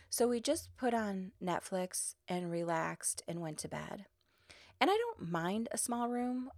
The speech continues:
wi-, if it's just me or my husband. It would have been more terrible if I was traveling with a daughter or someone else. And, um, I think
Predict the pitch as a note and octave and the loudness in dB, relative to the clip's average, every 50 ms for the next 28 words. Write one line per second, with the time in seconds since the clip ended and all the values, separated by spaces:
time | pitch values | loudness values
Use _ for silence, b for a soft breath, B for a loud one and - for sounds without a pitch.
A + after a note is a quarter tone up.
0 | - - G#3+ G#3+ - - F3 - F#3+ - - G3 F3+ - F3 F3 F3 F3+ F#3 F#3 | -6 0 2 2 4 2 0 0 0 -2 0 0 -2 -2 -2 -2 -2 -2 -2 -2
1 | F3+ F3 D#3+ D#3+ D3+ D#3 - - - G3+ G3+ G#3 G#3+ G#3+ A3 B B B B B | -2 -2 -4 -4 -4 -4 -4 -2 0 0 0 2 0 -2 -4 B B B B B
2 | B B - - A#3+ D4+ D#4+ D#4+ C#4+ A#3+ G#3+ F#3 - _ _ _ _ _ _ _ | B B 4 4 6 6 6 6 6 4 2 -6 -14 _ _ _ _ _ _ _
3 | _ _ _ _ G3 F#3 F#3 F3+ E3+ E3 D#3+ D#3+ - - D#3+ D#3 D#3 D#3+ E3+ F3 | _ _ _ _ 2 2 4 0 0 -2 -2 -2 -2 -2 0 0 0 2 0 0
4 | F3 F3+ - - - - E3 E3 E3 E3 - - - E3 D#3+ D#3 D#3 E3 E3 D#3+ | -2 -2 -2 -4 -4 -4 -4 -2 -2 -4 -6 -6 -2 -2 0 0 0 0 -2 -4
5 | D#3+ D#3+ E3 E3 B B B B B B B B B - E3 E3+ E3 D#3 D#3 - | -4 -4 -6 -10 B B B B B B B B B -2 0 0 2 0 -2 -6
6 | - - - _ E3+ D#3+ E3+ D#3 C#3+ D3 D3 D3 D3 D3+ D3+ - - E3 - - | -12 -20 -6 _ -4 -2 -2 -2 -2 -2 -2 -2 -2 -2 -2 -4 -4 -4 -4 -4
7 | - D#3 D#3+ E3 D#3+ D3+ D3 D3 D3+ E3 F#3+ - - - - b b b b b | -4 -4 -6 -4 -4 -2 -2 -2 -2 -2 -4 -4 -6 -8 -10 b b b b b
8 | b b b b b b b b b _ _ _ _ _ _ _ _ - G3+ G3+ | b b b b b b b b b _ _ _ _ _ _ _ _ 2 4 4
9 | G3 F#3+ F#3 F#3 F#3 F#3 F#3+ G#3+ - - _ _ - F3 E3+ E3 E3+ F3+ F3+ F#3+ | 4 2 0 0 -2 -4 -6 -10 -14 -16 _ _ 0 0 0 -2 -4 -6 -8 -10
10 | - _ _ - A3+ B3 - C#4 B3 A3+ - - - | -14 _ _ 2 2 4 0 -2 -4 -4 -6 -8 -16